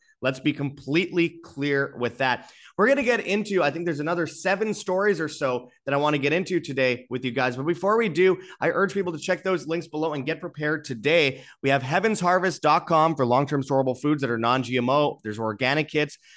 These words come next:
there's heirloom seeds, water filtration and storage, and books on how to get started. Use code wham, W A M, and get, uh, free shipping on much of these products, uh, today. And again, it won't work on all the products, but still, use code wham.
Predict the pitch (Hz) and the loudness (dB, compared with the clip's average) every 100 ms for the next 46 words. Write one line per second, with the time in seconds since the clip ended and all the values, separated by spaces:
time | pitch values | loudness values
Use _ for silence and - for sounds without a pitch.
0 | _ 120 127 151 185 190 185 - 165 170 | _ -10 -2 2 4 4 2 0 2 2
1 | 165 - _ _ 110 131 190 180 175 170 | 2 -6 _ _ 0 2 2 0 -2 0
2 | 156 - 139 131 131 123 117 104 123 120 | -2 -2 -8 -4 -2 -2 -4 -6 -6 -6
3 | 123 117 117 110 110 - 117 113 110 - | -6 -4 -2 -4 -6 -2 0 -2 -6 -16
4 | - 147 214 220 214 151 120 139 156 131 | -10 -2 -2 0 0 0 0 0 2 0
5 | 98 113 143 165 175 175 - 147 - 139 | -4 -2 0 2 2 2 2 2 2 0
6 | 143 131 143 143 _ _ _ 120 123 120 | -2 -2 -2 -4 _ _ _ 2 2 0
7 | 151 165 156 151 165 147 147 135 135 131 | -4 -2 -2 -4 -6 -4 -4 -4 -4 -6
8 | 127 127 123 127 - - 113 110 117 135 | -4 -2 -2 -4 -10 -10 -8 -8 0 2
9 | 135 135 147 147 135 123 127 - 123 151 | 2 0 0 -2 -2 -6 -6 -10 -4 0
10 | 165 160 156 156 139 143 139 143 139 135 | 0 0 0 2 4 4 2 0 0 0
11 | - 127 - 120 113 151 151 170 135 131 | -6 -10 -4 -4 -2 -2 2 0 2 2
12 | 131 131 | 2 -2